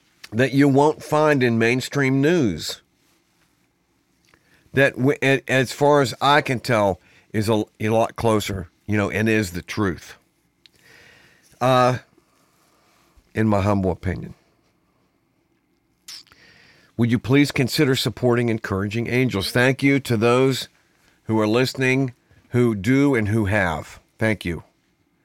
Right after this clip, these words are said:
Sincerely. Um, but I just want to tell you, the love of many is waxing cold.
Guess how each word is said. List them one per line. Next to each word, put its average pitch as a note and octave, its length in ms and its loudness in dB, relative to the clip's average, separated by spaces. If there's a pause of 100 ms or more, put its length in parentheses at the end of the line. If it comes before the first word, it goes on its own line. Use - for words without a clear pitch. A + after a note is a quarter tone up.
(280)
Sincerely. G2+ 720 -6 (1400)
Um, G2 460 0 (920)
but A#2 240 -2
I A2+ 100 0
just A#2 260 -2
want A#2+ 200 0
to - 40 -12
tell C3+ 160 2
you, A#2+ 80 4
the G#2 100 2
love A#2+ 380 4
of B2 160 0
many A#2+ 640 2 (1400)
is G2 200 -4
waxing A#2+ 520 0
cold. F#2+ 520 2